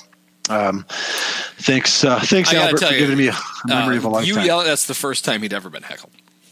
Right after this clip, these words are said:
Speaker 2: So he,
Speaker 1: <laughs> Right.
Speaker 2: I really, it was amazing. Great
Speaker 1: And I'm
Speaker 2: impression.
Speaker 1: sure, yeah, I'm sure I was proud of myself, but I'm sure it was very tame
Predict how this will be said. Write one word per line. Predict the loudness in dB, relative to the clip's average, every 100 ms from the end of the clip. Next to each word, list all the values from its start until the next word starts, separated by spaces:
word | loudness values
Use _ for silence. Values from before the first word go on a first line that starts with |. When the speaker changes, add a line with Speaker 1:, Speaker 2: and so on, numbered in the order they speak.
| _ -20 -20 -14 -10 -8 -8 -6 -8 -2
Speaker 2:
So | 0
he, | 2 2 0
Speaker 1:
<laughs> |
Right. | -4 -10 -4
Speaker 2:
I | -2
really, | 0 0 2 0
it |
was | -2
amazing. | -2 0 0 0 -6 -8
Great | -4 -2 0
Speaker 1:
And | 2
I'm | 2
Speaker 2:
impression. | 2 2
Speaker 1:
sure, | 4 4 4 2 0 0
yeah, | 2 2 2
I'm | 0
sure | 2 2 2
I |
was | 2
proud | 0 0 2
of | 0
myself, | -2 0 0 0
but | -2
I'm | -2
sure | 0 0
it | 0
was | 0
very | 0 0
tame | 0 -2 0 0 0 -4